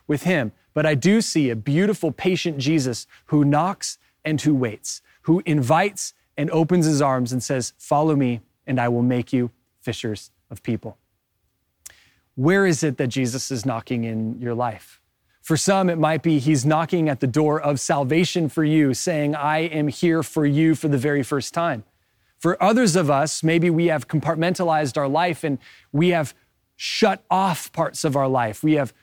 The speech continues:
closed off and shut the door on our work life, our professional life, or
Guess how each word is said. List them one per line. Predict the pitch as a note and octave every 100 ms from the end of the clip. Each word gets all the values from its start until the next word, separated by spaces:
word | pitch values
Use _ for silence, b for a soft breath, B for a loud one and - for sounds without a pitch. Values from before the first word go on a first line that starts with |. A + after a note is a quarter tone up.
| _
closed | - - G3+ G3+ G#3 C#3+ -
off | F3 E3 C#3
and | C#3
shut | - - E3+
the | -
door | C#3+ E3+ D#3 D3
on | D3 D#3
our | D#3
work | D3+ F#3+ -
life, | D3 A#2 C#3
our |
professional | C3 D#3+ F#3+ F3+ E3+ C#3+
life, | B2 G#2+ -
or | C3+